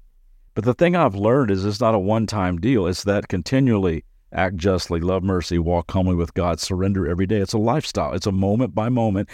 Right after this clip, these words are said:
It's an in-the-moment way of living. When you're seventeen,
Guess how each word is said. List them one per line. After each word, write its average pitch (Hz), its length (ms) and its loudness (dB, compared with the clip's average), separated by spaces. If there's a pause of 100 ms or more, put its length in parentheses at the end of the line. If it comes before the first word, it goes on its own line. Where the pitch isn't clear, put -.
It's 123 200 0
an 120 100 2
in-the-moment 98 800 2
way 78 140 -2
of 73 120 -2
living. 69 360 -4 (400)
When 113 160 0
you're 127 80 4
seventeen, 147 640 0